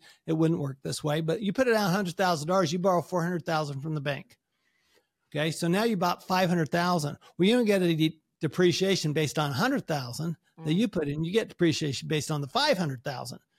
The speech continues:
Speaker 1: So you've just multiplied your tax benefits right? Is your five times tax benefits you would have had.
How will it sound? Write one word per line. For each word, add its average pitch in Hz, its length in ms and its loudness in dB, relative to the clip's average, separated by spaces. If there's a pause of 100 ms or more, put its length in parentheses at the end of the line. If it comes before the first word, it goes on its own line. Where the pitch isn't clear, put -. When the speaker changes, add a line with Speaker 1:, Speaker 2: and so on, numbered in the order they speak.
(320)
Speaker 1:
So 165 100 -4
you've 170 220 2
just 202 200 0
multiplied 185 720 2
your 156 80 -2
tax 190 360 0
benefits 147 720 -6 (600)
right? 151 320 2
Is 156 100 -4
your 147 100 -2
five 180 320 0
times 180 300 0
tax 165 280 -2
benefits 147 400 -6
you 151 80 0
would 151 100 2
have 127 80 -8
had. 185 400 -2